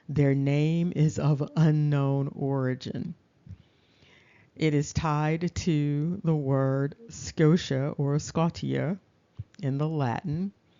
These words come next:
and this began to appear in the ninth century as the name for the region, and this replaced the name Caledonia,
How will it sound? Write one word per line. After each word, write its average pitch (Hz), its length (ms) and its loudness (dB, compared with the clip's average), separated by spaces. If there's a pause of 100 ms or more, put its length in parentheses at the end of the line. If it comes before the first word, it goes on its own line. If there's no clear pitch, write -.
(280)
and 147 200 2
this 202 280 4
began 143 560 0
to 139 200 0
appear 131 680 -4 (460)
in 143 200 0
the 139 100 0
ninth 147 640 -2
century - 840 -6 (340)
as 139 200 -2
the 139 120 -4
name 135 500 -2
for 135 300 -2
the 131 140 -2
region, 147 680 -2 (580)
and 147 220 0
this 156 320 0
replaced 147 880 -4 (280)
the 151 160 -2
name 139 680 0 (180)
Caledonia, 143 1040 -2